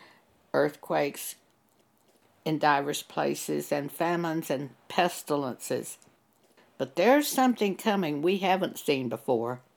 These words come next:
In the middle of the day, the sun is gonna go dark. It'll be completely black.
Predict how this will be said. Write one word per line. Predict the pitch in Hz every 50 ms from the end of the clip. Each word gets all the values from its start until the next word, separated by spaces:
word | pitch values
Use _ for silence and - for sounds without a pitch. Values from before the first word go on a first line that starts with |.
| _ _ _ _ _ _ _ _ _ _ _ _ _ _ -
In | 208 208 190
the | 180 170
middle | 180 190 220 262 311 320 311 285
of | 196 156 160 -
the | 175 151
day, | - - - 220 269 285 214 160 139 143
the | - 170 170
sun | - - - 269 285 269 202 190
is | 208 208 -
gonna | - - 208 202 185
go | 180 190 190 196
dark. | - 233 285 339 269 - - - - - - - _ _ _
It'll | - 202 214 -
be | 208
completely | 208 - 190 170 - - 269 269 - - 262 262
black. | 269 - 247 277 311 - - - -